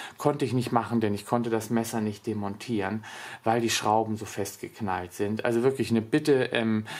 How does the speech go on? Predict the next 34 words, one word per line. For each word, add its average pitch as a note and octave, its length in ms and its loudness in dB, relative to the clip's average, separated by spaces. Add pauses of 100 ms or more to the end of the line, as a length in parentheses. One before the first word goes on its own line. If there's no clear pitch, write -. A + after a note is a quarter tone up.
(120)
nicht E3 160 2
nur D#3+ 120 4
an A#2 160 2
Real C#3+ 240 2
Steel, G2 280 -2
das G#2 200 -2
ist A2+ 100 -4
ja A#2 80 4
nicht A#2 200 0
nur A#2+ 100 2
ein A2 80 0
Problem G#2+ 400 2
von G2 180 -2
Real C3+ 220 4
Steel, A2+ 340 2 (400)
das, A2+ 320 0
ähm, A2 260 2
gilt B2 280 2
für - 160 0
fast - 500 -2
jede A#2+ 400 2
Messermarke. F#2 1080 -2
Ähm, F#2 320 -4 (960)
gerade C3+ 340 2
wenn C3 180 4
sie, A#2+ 260 2
also B2 280 0
nach A#2 280 0
meiner B2+ 340 2
Erfahrung, G2 580 -4
gerade A2+ 320 0
wenn A2 140 2
sie, G#2 220 -2
ähm, F#2+ 320 -4